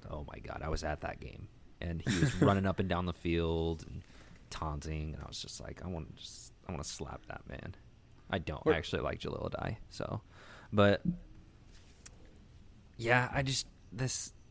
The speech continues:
Speaker 1: this Broncos offense, I don't know what to expect. I really don't.
Speaker 2: Yeah.
Speaker 1: Um, they
Speaker 2: They're f-
Speaker 1: could be amazing, or Locke could suck, and by, maybe, like,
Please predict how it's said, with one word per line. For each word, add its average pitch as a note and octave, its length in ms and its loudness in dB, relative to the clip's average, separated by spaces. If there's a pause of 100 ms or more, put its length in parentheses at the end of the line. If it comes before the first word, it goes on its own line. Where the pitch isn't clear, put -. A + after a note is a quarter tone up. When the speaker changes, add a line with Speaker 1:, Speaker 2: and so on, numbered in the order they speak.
(140)
Speaker 1:
this - 120 -6
Broncos E2+ 400 2
offense, F2 360 0 (100)
I E2 100 -4
don't E2 120 4
know D#2+ 60 4
what D#2+ 120 2
to - 80 8
expect. - 440 0 (120)
I E2 80 0
really F2 260 2
don't. F#2+ 280 2 (240)
Speaker 2:
Yeah. F#2 200 -4 (240)
Speaker 1:
Um, E2 400 -2
they F2+ 100 4
Speaker 2:
They're A#2 80 8
f- B2+ 60 2
Speaker 1:
could F#2+ 180 2
be F#2 460 2
amazing, A2+ 540 4
or E2+ 160 2
Locke E2 380 0
could E2 260 -2
suck, - 480 -2 (120)
and E2 320 -4
by, D2+ 280 0
maybe, E2+ 420 0 (360)
like, D#2+ 420 -4